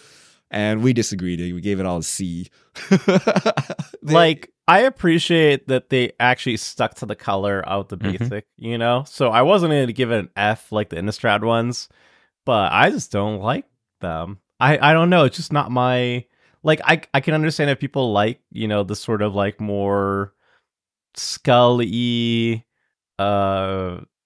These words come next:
Speaker 2: I don't know. How, how would you even describe this? Metal? Like, I don't
Speaker 1: Th-,
Speaker 2: know.
Speaker 1: this looks
Speaker 2: It has
Speaker 1: like
Speaker 2: a
Speaker 1: the
Speaker 2: certain
Speaker 1: brutal,
Speaker 2: aesthetic.
Speaker 1: looks like the brutal ones, but instead of black, they're, like, made in the color of the card, essentially.
Speaker 3: Mm-hmm.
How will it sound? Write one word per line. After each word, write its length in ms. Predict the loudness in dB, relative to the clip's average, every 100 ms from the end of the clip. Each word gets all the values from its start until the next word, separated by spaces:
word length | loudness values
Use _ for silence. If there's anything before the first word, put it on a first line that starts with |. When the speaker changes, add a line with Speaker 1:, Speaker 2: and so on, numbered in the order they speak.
| _ _
Speaker 2:
I 80 | -4
don't 120 | -2
know. 120 | -2
How, 240 | 0 0 2
how 180 | 2 4
would 100 | 4
you 80 |
even 180 | 2 0
describe 380 | -4 -4 -2 -2
this? 180 | -6 -8
Metal? 600 | -6 -4 -2 -2 -2 -8 _ _ _ _ _
Like, 160 | -8 0
I 120 | 2
don't 100 | 2
Speaker 1:
Th-, 100 | 0
Speaker 2:
know. 40 | -4
Speaker 1:
this 160 | -2
looks 180 | 0 2
Speaker 2:
It 40 | 4
has 80 |
Speaker 1:
like 80 | 4
Speaker 2:
a 80 | 4
Speaker 1:
the 80 | 2
Speaker 2:
certain 220 | 2 2
Speaker 1:
brutal, 280 | 2 4 4 4
Speaker 2:
aesthetic. 240 | 0 -2
Speaker 1:
looks 200 | -4 -2
like 140 | -2 -2
the 80 | -4
brutal 460 | -4 -6 -4 0
ones, 280 | 0 0 -4
but 220 | -4 -4
instead 280 | -4 -4 -2
of 160 | -2 -4
black, 440 | -2 2 2 0
they're, 160 | -4 -4
like, 320 | -4 -6 -10
made 300 | -6 -4 -4
in 80 | -8
the 80 | -10
color 320 | -8 -8 -8
of 100 | -12
the 80 | -14
card, 400 | -12 -12 -12 -16
essentially. 500 | -20 -16 -16 -10 -8
Speaker 3:
Mm-hmm. 120 | -8